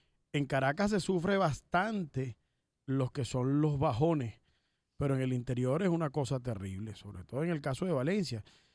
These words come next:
Eh, en Valencia, donde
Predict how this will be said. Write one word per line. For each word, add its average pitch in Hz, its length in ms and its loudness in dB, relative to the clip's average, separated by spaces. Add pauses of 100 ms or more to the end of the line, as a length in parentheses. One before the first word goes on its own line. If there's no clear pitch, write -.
(280)
Eh, 117 420 -8 (300)
en 139 160 -2
Valencia, 147 560 2
donde 135 960 0